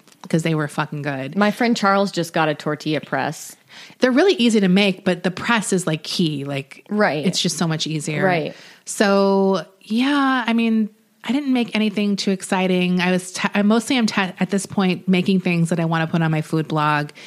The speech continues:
Speaker 1: and figuring them out. Um, and so I made things like this bosom I make with this leek fried rice. Uh, that's, like, a classic dish of mine. <laughs> So I can't wait to put that on the blog.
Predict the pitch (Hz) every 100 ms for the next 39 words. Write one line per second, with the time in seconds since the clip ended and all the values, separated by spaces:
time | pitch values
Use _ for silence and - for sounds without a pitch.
0 | - - 170 165 165 165 160 160 156 147
1 | 143 143 131 - - - _ _ _ _
2 | _ - 165 156 156 151 147 151 143 156
3 | 160 156 151 151 - 175 170 165 165 160
4 | 151 151 147 - 156 - 156 151 196 180
5 | 185 185 180 175 175 160 - 156 - 160
6 | 151 - 156 151 151 151 147 156 - -
7 | - - - - _ _ - 156 147 147
8 | 160 - 160 165 - 151 - 160 160 151
9 | 156 - 156 160 190 - 254 247 - 220
10 | 214 202 196 185 175 175 180 240 233 226